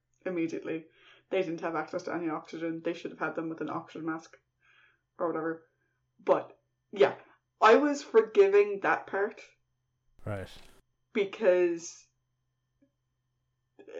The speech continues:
Speaker 1: like, that's a fudging of what would happen.
Speaker 2: Mm-hmm.
Speaker 1: What I'm not forgiving is, 'cause also, breach, oxygen masks. Breach,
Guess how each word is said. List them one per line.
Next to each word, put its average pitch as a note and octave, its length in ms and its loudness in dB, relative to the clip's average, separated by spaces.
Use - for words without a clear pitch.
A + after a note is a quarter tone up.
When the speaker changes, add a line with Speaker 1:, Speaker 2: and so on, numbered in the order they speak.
Speaker 1:
like, F#3 260 2
that's F3+ 380 0
a G3+ 100 -4
fudging F#3 540 6
of D#3+ 240 0
what F3+ 260 -4
would - 80 -6
happen. - 400 -6
Speaker 2:
Mm-hmm. G#2 200 -4
Speaker 1:
What G#3 200 6
I'm G3+ 180 4
not B3+ 300 0
forgiving F3 640 0
is, G3 140 2
'cause G#3+ 200 4
also, A#3+ 420 4
breach, C#4 760 0
oxygen C4+ 580 2
masks. - 600 -8
Breach, D#4 640 2